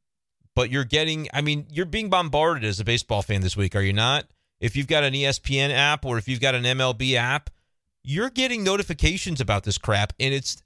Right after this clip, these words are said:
it's, like, so far-fetched. It's not taking place, but this is an example, and a lot of times I don't really like to hear this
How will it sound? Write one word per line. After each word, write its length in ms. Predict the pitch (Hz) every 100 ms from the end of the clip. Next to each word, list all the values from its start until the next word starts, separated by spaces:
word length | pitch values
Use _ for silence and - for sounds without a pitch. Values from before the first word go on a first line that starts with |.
| -
it's, 240 | 156 151
like, 240 | 185 185 -
so 240 | - 185
far-fetched. 760 | 190 185 156 - 185 151 - -
It's 160 | 139
not 180 | 160 170
taking 260 | - 151 135
place, 280 | 196 220 -
but 280 | - - - _ _ _ _
this 320 | 120 185 254
is 140 | 277 247
an 80 | 262
example, 560 | 214 170 226 - 113
and 80 | 113
a 60 | 131
lot 160 | 170
of 60 | 180
times 300 | 202 180 165
I 180 | 143 165
don't 300 | 170 165 143 _ _ _ _ _ _ _
really 260 | 139 156 151
like 280 | 135 143 -
to 260 | 147 127
hear 260 | 117 143 147
this 220 | 139 143